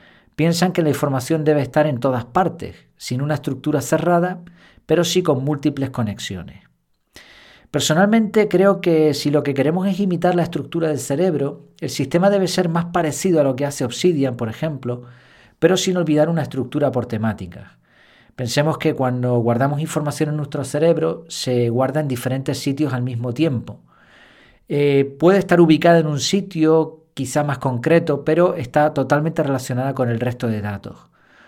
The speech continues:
Nos acordamos de que necesitamos pasta de dientes cuando estamos en el baño, pero no en el supermercado. Un olor, un color o una canción nos recuerdan eventos conectados. Obviamente, imitar la forma de trabajo del cerebro es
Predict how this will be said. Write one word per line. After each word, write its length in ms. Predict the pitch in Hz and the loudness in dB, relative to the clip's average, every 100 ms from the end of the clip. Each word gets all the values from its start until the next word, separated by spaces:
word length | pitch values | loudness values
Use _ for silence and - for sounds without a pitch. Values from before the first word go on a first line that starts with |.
| _ | _
Nos 100 | 139 | -4
acordamos 560 | 123 127 127 139 160 165 | -2 2 2 4 4 2
de 100 | 151 | 2
que 120 | 139 | 0
necesitamos 640 | 131 127 131 131 139 143 | -4 -4 -6 -4 -4 -4
pasta 340 | 123 147 135 151 | -2 -4 0 0
de 80 | 139 | 0
dientes 340 | 139 143 165 | -2 -2 -4
cuando 220 | 156 127 | -4 -6
estamos 320 | 120 127 123 | -4 -4 -2
en 80 | 120 | -2
el 100 | 120 | 0
baño, 400 | 120 151 110 98 - _ _ - | 0 0 -2 -6 -12 _ _ -2
pero 180 | 127 | -2
no 80 | 131 | 0
en 40 | 143 | -2
el 80 | |
supermercado. 800 | 117 127 113 101 92 - 85 90 _ _ _ - - - - | -2 -2 -4 -4 -8 -10 -12 -14 _ _ _ -20 -20 -16 -4
Un 140 | 139 | 0
olor, 320 | 143 156 180 | 4 8 8
un 120 | 160 | 6
color 360 | 151 147 156 180 | 4 4 6 6
o 60 | 156 | 6
una 180 | 147 | 2
canción 400 | 143 151 143 156 | 0 0 0 0
nos 160 | 165 170 | 2 0
recuerdan 440 | 143 135 139 147 | 0 0 0 0
eventos 340 | 131 127 127 120 | 0 0 -2 -6
conectados. 640 | 127 107 - 110 98 85 - _ _ _ _ - - - _ - | -4 -4 -6 -8 -8 -10 -18 _ _ _ _ -20 -20 -20 _ -6
Obviamente, 560 | 147 160 170 202 202 | 2 6 6 6 6
imitar 360 | 180 143 135 175 | 4 4 4 4
la 80 | 185 | 4
forma 300 | - 175 180 | 0 0 2
de 100 | 175 | 2
trabajo 380 | 165 156 160 170 | 2 2 2 2
del 120 | 160 | 2
cerebro 440 | 160 151 165 180 | 0 0 0 0
es 260 | 165 151 - | -2 -4 -6